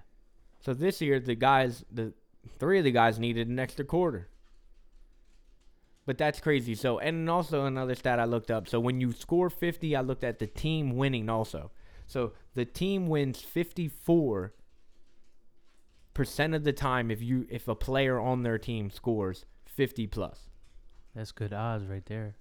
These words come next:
Speaker 2: I mean, it could be better because that's fifty plus that you're putting. So that's, like, half your points. N B A, N B A games average what, like, a hundred and ten?
Speaker 1: Yeah,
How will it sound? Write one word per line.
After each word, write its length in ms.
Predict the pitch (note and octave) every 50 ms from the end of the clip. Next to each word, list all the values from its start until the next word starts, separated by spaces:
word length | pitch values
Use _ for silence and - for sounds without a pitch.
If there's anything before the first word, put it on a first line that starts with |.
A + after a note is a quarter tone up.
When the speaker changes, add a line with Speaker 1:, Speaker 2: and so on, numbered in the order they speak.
| -
Speaker 2:
I 40 | G#2+
mean, 360 | G2+ G2+ G2 G2 F#2+ F#2+ F#2+ - - - - - - - - - - - - - - - - - - - - -
it 120 | A#2 A2
could 160 | - - C3 B2
be 100 | A#2 G#2+
better 340 | G2 A2 A#2 B2+ B2 A#2 G#2+
because 340 | G2 A2 G#2 - A2 G2+ F#2+
that's 140 | G#2 G2 -
fifty 320 | - - G#2+ G2 - G2+
plus 300 | F#2 - - A2 G#2+ -
that 120 | - G2 F#2+
you're 200 | F#2 G2 G#2+ G2
putting. 320 | F#2 - A2 - - G#2+
So 140 | - - G#2+
that's, 180 | G#2+ A#2 -
like, 140 | B2 A2 F#2+
half 220 | G#2 A2 G#2+ - -
your 100 | G#2+ G2
points. 440 | - A#2+ B2+ A2 E2+ - - - - - - - - - - - - - - - - - - - - - - -
N 120 | A#2 A#2 A#2
B 140 | A2 A2+ A#2
A, 240 | A#2 A#2 A2+ - - -
N 120 | A2+ A2+
B 120 | A2 A2
A 60 | A2+ A#2
games 280 | A2 A2 G#2+ G#2 G#2 -
average 340 | F#2+ G#2+ A2 G#2 G2+ G2+
what, 220 | G2+ G#2 G2+ F2+ F2+
like, 180 | F#2 F2+ E2+
a 80 | F#2 F2+
hundred 280 | F#2 F#2+ F#2 F#2+ F#2+ F#2+
and 120 | F#2+ F#2
ten? 240 | - G2 G2+ G#2 G#2 - - - - - -
Speaker 1:
Yeah, 100 | - -